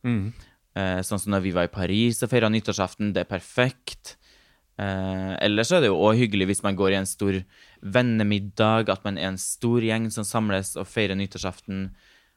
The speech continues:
Speaker 2: Ehm, sende opp masse raketter, kanskje sende raketter på hverandre, på en måte gjøre sånne sosiale ting.
Speaker 1: <laughs> Sosiale ting.
Speaker 2: Ja, det liker jeg.
Speaker 1: Men hva spiser du på nyttårsaften? Er det noe sånn must over hva du må ha for at det skal bli nyttår?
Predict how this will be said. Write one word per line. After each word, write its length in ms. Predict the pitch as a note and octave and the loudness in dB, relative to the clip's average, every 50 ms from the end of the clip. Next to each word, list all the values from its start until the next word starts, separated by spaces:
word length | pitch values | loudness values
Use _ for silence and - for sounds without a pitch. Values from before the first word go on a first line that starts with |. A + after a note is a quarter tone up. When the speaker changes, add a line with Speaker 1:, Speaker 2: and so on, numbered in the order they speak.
| _ _ _ _ _ - | _ _ _ _ _ -14
Speaker 2:
Ehm, 520 | F#2 F2+ F2+ F2+ F2 F2 F2 F2 E2+ E2+ F2+ - _ _ _ _ _ | -12 -10 -10 -8 -8 -8 -8 -8 -10 -12 -16 -20 _ _ _ _ _
sende 460 | - - - - - A#2+ A2 G2+ F#2+ | -12 -10 -6 -2 0 0 2 2 0
opp 100 | F#2 - | 0 0
masse 220 | G#2+ G#2+ G2+ - G#2 | 0 -2 -2 0 0
raketter, 460 | F#2+ F#2+ - G#2+ F#2+ - - G2+ G2 | -2 -2 -2 -4 -8 -4 -2 -2 -2
kanskje 240 | - G#2 F#2 G2 F#2 | 0 0 -2 -2 -2
sende 260 | - A#2 G#2 G2 F#2 | 0 0 0 0 0
raketter 380 | F2+ F#2+ - G#2 F#2+ - F#2+ E2 | -2 -2 -4 -6 -6 -4 -4 -4
på 100 | G2+ G2 | -2 0
hverandre, 380 | G2+ G#2 G2+ G2 F#2+ F2+ F2+ | 2 2 2 2 0 0 -2
på 80 | - - | -2 -2
en 80 | G2+ G2 | -4 -2
måte 160 | F#2 F2 F2 | -2 -2 -2
gjøre 240 | F2 F2+ F2+ G2+ F#2+ | 0 0 2 0 0
sånne 260 | - - F#2+ F2+ F2 | -2 -4 -6 -6 -6
sosiale 380 | - - G2 - G2 F2 F2+ A#2 | -8 -8 -6 -4 -4 -4 2 4
ting. 220 | A#2+ - G#2 G2+ F#2+ B2+ D#3+ | 6 6 6 4 0 -2 -4
Speaker 1:
<laughs> 160 | D#3+ - - - | -4 -2 0 0
Sosiale 640 | D#3+ C#3+ - - C3 A#2 G2+ F#2 G#2 G2 F2 F2+ F2+ - | 0 0 0 0 -2 0 0 0 0 -2 -2 -6 -10 -10
ting. 240 | - G2+ G2 G2+ - - _ _ | -10 -10 -10 -10 -10 -16 _ _
Speaker 2:
Ja, 140 | A2 A2 G#2 - - _ - - - - - - - - - - - - - - | -4 -4 -4 -6 -8 _ -20 -20 -20 -20 -16 -14 -12 -10 -10 -10 -12 -12 -6 -4
det 120 | A2 G2+ | -2 0
liker 220 | G2+ F#2+ - G2+ - | 0 -2 -2 -4 -8
jeg. 40 | - _ _ _ _ _ _ _ _ _ _ _ - | -8 _ _ _ _ _ _ _ _ _ _ _ 0
Speaker 1:
Men 180 | C3 B2+ C3 B2+ | 2 2 4 4
hva 140 | C3 B2+ | 4 2
spiser 360 | A#2+ - - C#3 C3 - - A2 | 2 0 -4 -6 -6 -4 -2 -2
du 40 | G#2 G2+ | -2 0
på 80 | - A2 | 0 -2
nyttårsaften? 560 | A2+ - G#2+ F#2+ G#2+ G#2 - - G2 F#2+ A2 | -2 0 0 2 2 2 2 2 0 0 2
Er 140 | - G#2 F#2+ | 4 4 4
det 80 | G2 F#2+ | 4 2
noe 80 | F2+ | 2
sånn 160 | F2 G2+ F#2+ F#2 F#2+ | 2 2 2 2 2
must 480 | G2+ A#2+ C3 - - - - _ - - - | 2 2 0 -4 -10 -16 -16 _ -12 -6 -4
over 340 | G2 F2+ F2+ F2+ F2+ F2+ F2 F2+ | -2 2 2 4 4 4 4 4
hva 140 | F#2+ F2+ E2 | 4 2 2
du 60 | F2+ F2 | 2 0
må 160 | F2 F2+ F2 | -4 -4 -2
ha 160 | F2 G2+ A#2+ C3 - _ _ _ _ _ _ - _ _ _ _ | -2 -2 -2 -4 -6 _ _ _ _ _ _ -20 _ _ _ _
for 100 | - G2+ | 0 0
at 60 | G2 | 0
det 80 | - - | 0 0
skal 160 | - G#2 F#2+ | 0 2 4
bli 80 | F#2+ F2+ | 4 4
nyttår? 300 | F2+ F2+ - - A2+ B2 | 4 2 2 2 0 0